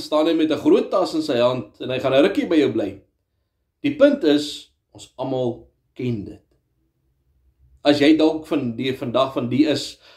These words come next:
waar moeilikheid kom kuier het, gee Job se verhaal vir ons geweldig baie hoop. Want ons sien dat Job 'n regverdige man was, en wat God gedien het met sy hele hart.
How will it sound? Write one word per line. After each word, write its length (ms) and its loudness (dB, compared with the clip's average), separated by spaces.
waar 180 2
moeilikheid 420 2
kom 140 -8
kuier 260 4
het, 200 0
gee 340 -2
Job 240 0
se 120 -2
verhaal 360 0
vir 140 -6
ons 280 -2
geweldig 520 -4
baie 260 -6
hoop. 440 0
Want 140 2
ons 100 4
sien 140 -2
dat 160 2
Job 200 4
'n 120 0
regverdige 640 -8
man 320 -2
was, 280 -2
en 140 -4
wat 160 -2
God 280 0
gedien 260 2
het 120 4
met 140 -2
sy 120 -4
hele 400 -12
hart. 380 -14